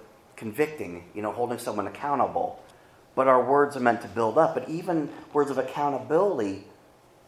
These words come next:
can build someone up, was said with love. But to talk like a Christian means that you share the good news of salvation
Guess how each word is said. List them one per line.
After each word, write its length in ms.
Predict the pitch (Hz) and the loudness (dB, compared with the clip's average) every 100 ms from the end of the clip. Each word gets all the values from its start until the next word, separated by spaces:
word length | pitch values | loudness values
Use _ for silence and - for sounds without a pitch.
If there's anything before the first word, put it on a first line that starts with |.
| _ - | _ -12
can 180 | 135 | -8
build 260 | 117 127 127 | -2 -2 -2
someone 320 | 135 123 120 | -6 -4 -4
up, 320 | 180 143 - - - - | -4 -6 -12 -20 -20 -18
was 140 | 113 | -14
said 200 | - 104 | -6 -6
with 140 | 98 - | -6 -10
love. 320 | 107 123 98 - - - _ _ _ - - - - | -8 -6 -8 -12 -20 -20 _ _ _ -20 -20 -20 -12
But 100 | - | -10
to 60 | |
talk 300 | 131 170 170 | 2 6 6
like 160 | 160 147 | 4 0
a 60 | 135 | 0
Christian 400 | 160 151 139 127 | 0 0 0 -2
means 180 | 127 | -2
that 160 | 120 127 | -6 -10
you 60 | 131 | -10
share 320 | - 160 156 | -2 2 4
the 100 | 143 | 2
good 160 | 135 | 0
news 220 | 123 120 110 | 0 -2 -2
of 80 | |
salvation 800 | - 123 113 131 165 160 117 98 | 2 4 4 6 4 4 -4 -6